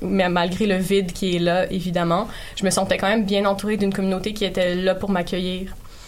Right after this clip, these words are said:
Donc, euh, c'est ça, voilà. C'est sûr qu'il y a, il y a un vide,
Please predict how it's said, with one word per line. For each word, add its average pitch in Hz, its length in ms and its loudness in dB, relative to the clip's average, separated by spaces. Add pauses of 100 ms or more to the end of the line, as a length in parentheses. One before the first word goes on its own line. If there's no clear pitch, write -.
(320)
Donc, 170 400 -2
euh, 180 440 0
c'est 196 160 -4
ça, 196 180 -2
voilà. 185 320 0
C'est 190 120 -2
sûr 254 220 2
qu'il 202 320 0
y 190 140 0
a, 180 100 4
il 185 80 0
y 202 80 2
a 208 60 2
un 208 100 2
vide, 196 340 0